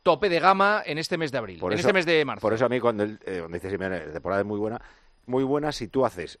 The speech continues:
Speaker 2: lo normal, que es, vas tercero, vale, está bien. Pero además jugando bien.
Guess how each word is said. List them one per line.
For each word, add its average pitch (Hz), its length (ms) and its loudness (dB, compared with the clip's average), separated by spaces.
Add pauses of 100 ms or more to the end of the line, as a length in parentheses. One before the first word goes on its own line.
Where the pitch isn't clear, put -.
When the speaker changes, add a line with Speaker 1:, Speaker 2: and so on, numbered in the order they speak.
Speaker 2:
lo 80 420 -10
normal, 104 420 -2
que - 80 -14
es, 73 120 -16 (300)
vas 85 140 -16
tercero, 101 380 -2
vale, 78 240 -8
está - 200 -10
bien. 71 140 -12 (520)
Pero 92 120 2
además 101 200 0
jugando 101 280 0
bien. 73 300 -8